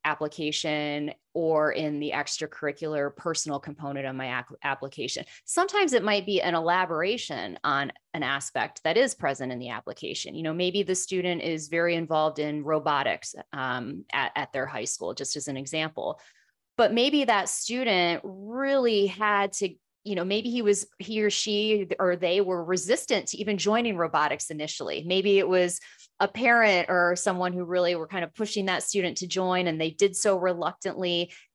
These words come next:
and they ended up falling in love with it. And now they're, you know, very involved in it, maybe even president. It could be anything like that too. So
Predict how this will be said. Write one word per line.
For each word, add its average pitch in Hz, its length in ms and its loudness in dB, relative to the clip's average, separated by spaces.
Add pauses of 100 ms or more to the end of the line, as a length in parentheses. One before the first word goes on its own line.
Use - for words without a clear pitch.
(100)
and 233 100 0
they 247 80 4
ended 254 200 4
up 240 120 4
falling 233 460 4
in 220 140 0
love 214 240 2
with 240 160 4
it. 247 420 0
And 196 180 -4
now 202 320 2
they're, 196 520 2 (380)
you 202 120 -8
know, 175 220 -4
very 214 400 4
involved 202 420 4
in 202 140 0
it, 196 200 -2
maybe 185 260 -4
even 180 240 -2
president. 196 560 0
It - 100 0
could 285 140 -4
be 262 180 -2
anything 214 580 -2
like 175 280 0
that 202 280 0
too. 180 520 2
So 185 440 4